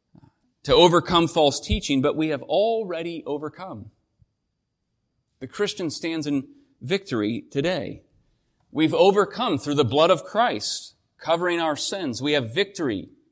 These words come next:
because the Word and Spirit of Christ has made us to see, to see who God is as Creator and Redeemer, to see who Christ is, as was read earlier, "In whom are hidden all the treasures of wisdom,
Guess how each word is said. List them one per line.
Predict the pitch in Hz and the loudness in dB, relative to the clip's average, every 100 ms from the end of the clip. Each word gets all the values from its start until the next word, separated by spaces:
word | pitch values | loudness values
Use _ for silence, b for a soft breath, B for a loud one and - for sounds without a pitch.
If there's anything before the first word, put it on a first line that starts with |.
| _ | _
because | - 156 147 | -14 -6 -2
the | 139 | 0
Word | 143 143 214 185 | 0 2 4 4
and | 127 120 | 2 -4
Spirit | - 196 170 | -2 0 0
of | - | -2
Christ | 135 107 107 - _ _ | -2 -2 -4 -12 _ _
has | 156 131 | -2 2
made | 160 180 175 | 6 6 6
us | 170 190 - | 2 0 -4
to | 185 | -4
see, | - 254 214 - - - _ _ _ _ | -4 -6 -8 -12 -18 -20 _ _ _ _
to | - | -6
see | 143 - 214 | -4 -2 -2
who | 185 202 | 0 -2
God | 185 185 170 | 2 2 2
is | 196 175 139 | 0 -2 -2
as | 135 | -6
Creator | - 165 165 220 185 143 | -6 -4 2 2 4 0
and | 147 135 | 0 0
Redeemer, | 143 139 208 156 - - _ _ _ _ _ _ _ _ _ _ _ - | 0 -2 -4 -6 -10 -18 _ _ _ _ _ _ _ _ _ _ _ -10
to | 147 | -2
see | 226 | 2
who | 208 220 | 2 0
Christ | - 220 240 - | -4 -4 -4 -2
is, | 135 90 73 - - - _ _ _ _ - - _ _ - | -2 -2 -6 -8 -10 -12 _ _ _ _ -20 -20 _ _ -8
as | 131 139 | -4 -2
was | 160 143 | -2 0
read | 156 156 - | 0 0 -2
earlier, | 160 170 147 104 | -4 -2 -2 -2
"In | - 165 160 | -2 -2 -2
whom | 135 190 190 | -4 -6 -6
are | 139 135 | -4 -4
hidden | 120 185 175 165 - | -4 -6 -6 -8 -6
all | 131 196 220 | 0 2 2
the | 180 | 0
treasures | - 151 107 104 104 | -4 -4 -4 -6 -10
of | - 110 | -10 -4
wisdom, | 139 123 131 123 | -2 -2 -4 -6